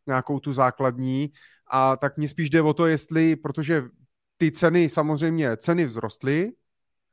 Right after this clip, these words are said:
to nevím, jestli jsi poznal, a, ale ceny vzrostly za služby, produkty a tak dále. A s-, spíš jako, že seš v té situaci, víš, že by se možná, že jsme možná v situaci, že, eh, protože, že jo,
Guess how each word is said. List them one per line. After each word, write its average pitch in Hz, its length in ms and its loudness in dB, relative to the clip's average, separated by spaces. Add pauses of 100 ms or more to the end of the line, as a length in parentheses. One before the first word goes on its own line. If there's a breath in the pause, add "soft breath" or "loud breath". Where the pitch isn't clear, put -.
(120)
to 131 120 -4
nevím, 143 200 0
jestli 147 220 -4
jsi 143 180 -8
poznal, 123 560 -2 (880)
a, 123 640 2 (300)
ale 139 600 4 (160)
ceny 156 280 0
vzrostly 123 640 -4
za 139 160 -4
služby, 127 460 -10
produkty 131 480 -8
a 131 60 -4
tak 131 200 -6
dále. 113 560 -4 (240 soft breath)
A 143 240 2
s-, - 180 -10
spíš - 320 -6
jako, 214 200 -4
že 208 140 0
seš 214 220 -4
v - 80 -16
té 226 120 -2
situaci, 196 560 2
víš, 175 220 -2
že 196 120 2
by 160 160 -4
se 175 140 -4
možná, 160 360 -2
že 160 120 -4
jsme 180 200 -4
možná 160 320 -4
v 135 40 -16
situaci, 147 440 -8
že, 143 200 -4 (480 soft breath)
eh, 127 40 -2
protože, 156 420 2
že 165 100 2
jo, 180 160 6